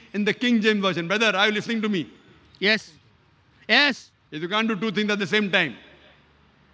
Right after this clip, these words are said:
Speaker 1: then you say, "I did not listen."
Speaker 2: Yes, yes, I listen.
Speaker 1: So when, how can you read and listen at the same time? Are you a
Speaker 2: I
Speaker 1: superhuman being?
Speaker 2: I just refer to answer to your question.
Speaker 1: Brother, you listen to me. You can have a debate with my student.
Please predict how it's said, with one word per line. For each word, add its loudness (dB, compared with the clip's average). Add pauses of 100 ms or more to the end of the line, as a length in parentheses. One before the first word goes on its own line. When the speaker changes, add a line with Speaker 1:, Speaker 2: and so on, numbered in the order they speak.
(100)
Speaker 1:
then 0
you 2
say, -2
"I 4
did 0
not 0
listen." -2 (540)
Speaker 2:
Yes, 0
yes, -4
I -2
listen. -4 (160)
Speaker 1:
So -10
when, -4
how -2
can -4
you -2
read -2
and -2
listen -6
at -4
the -4
same -2
time? -4 (920)
Are -2
you -2
a -2
Speaker 2:
I -4
Speaker 1:
superhuman -2
being? -6 (220)
Speaker 2:
I -2
just -4
refer -2
to -4
answer -2
to -8
your 0
question. -4 (440)
Speaker 1:
Brother, -4
you -2
listen -2
to -6
me. -6
You -12
can -2
have 0
a 0
debate 0
with -6
my -4
student. -8